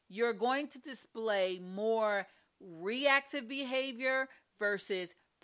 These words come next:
proactive behavior to your financial aspects of your life.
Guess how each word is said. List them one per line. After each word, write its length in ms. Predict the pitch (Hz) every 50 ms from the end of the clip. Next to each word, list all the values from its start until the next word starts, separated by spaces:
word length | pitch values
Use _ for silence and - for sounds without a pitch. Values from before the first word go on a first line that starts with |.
| - - -
proactive 680 | 190 185 190 196 185 175 156 165 - - - 147 139 -
behavior 760 | 151 143 151 151 156 143 143 - - - 55 55 69 - - _ _ _ _ - - - _ _
to 180 | - - 262 254
your 220 | 254 233 220 208
financial 640 | 202 - - 208 196 202 196 190 190 190 - 202 208 - -
aspects 560 | 156 156 156 165 - - - 180 175 - -
of 220 | 175 156 147 151
your 140 | 170 185 196
life. 500 | 214 262 277 254 156 - - - - _